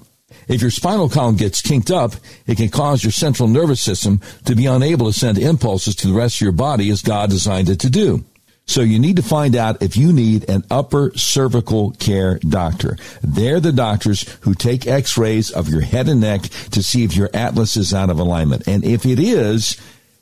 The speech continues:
they're the doctors who will adjust your atlas to get it back in alignment and you feel better. At the time I found out about this over thirteen years ago, I was a single dad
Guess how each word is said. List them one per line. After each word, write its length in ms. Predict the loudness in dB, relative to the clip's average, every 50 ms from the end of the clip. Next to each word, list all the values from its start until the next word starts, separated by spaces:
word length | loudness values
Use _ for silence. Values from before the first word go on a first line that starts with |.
| _ -2
they're 180 | 0 0 2
the 100 | 2 2
doctors 500 | 2 2 2 0 -2 0 0 0 -2 0
who 100 | 2 2
will 140 | 2 2 2
adjust 480 | 0 0 0 0 0 0 0 0 0 0
your 100 | 0 0
atlas 380 | -2 -2 -2 -2 -2 -2 -4 -8 -10 -12 -4
to 100 | -4 -2
get 180 | 0 0 0 -2
it 160 | -2 -4 -2
back 320 | -2 0 0 0 0 0
in 80 | 0 0
alignment 540 | 2 0 0 0 0 0 0 0 0 0 0
and 160 | 0 2 2
you 80 | 0 0
feel 240 | 2 2 2 2
better. 400 | 2 2 0 0 0 -2 -6 -8 -16 _ _ _ _ _
At 140 | -6 -4 -2
the 100 | -2 -4
time 400 | -2 0 0 2 2 2 2 2
I 100 | 2 2
found 340 | 0 0 0 0 2 2 2
out 220 | 2 2 2 0
about 240 | 0 0 0 -2 -2
this 220 | -2 -2 -2 0 0
over 180 | 0 0 0
thirteen 420 | 0 0 -2 -2 0 0 2 4 4
years 280 | 4 4 2 2 0
ago, 320 | 0 0 0 0 0 -2 -2 -4 -10 _ _ _ -6
I 100 | -2 -2
was 140 | 0 0 0
a 40 | 0
single 380 | 0 -2 0 2 2 2 2
dad 400 | 2 0 0 0 0 0 -2 -2